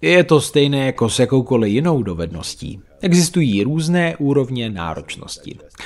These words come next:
Takže je tu super jednoduchý přístup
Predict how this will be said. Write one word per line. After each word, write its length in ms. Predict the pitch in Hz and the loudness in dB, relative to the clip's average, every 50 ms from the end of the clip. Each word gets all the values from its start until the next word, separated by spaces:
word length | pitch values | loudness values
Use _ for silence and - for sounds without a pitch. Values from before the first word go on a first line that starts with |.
| - - - - - - - - - _ | -16 -16 -16 -18 -18 -20 -20 -20 -16 _
Takže 260 | - 220 175 143 147 | -2 0 0 2 2
je 80 | 143 135 | 0 0
tu 140 | - 101 92 | 0 -4 -6
super 340 | - 127 117 - 135 139 | -6 -6 -2 0 2 4
jednoduchý 520 | 139 131 127 123 135 135 135 127 - 123 110 | 4 2 2 0 0 -2 -2 -2 -2 -6 -8
přístup 500 | - - 123 120 - - 135 123 113 | -8 -8 -10 -12 -10 -10 -10 -10 -10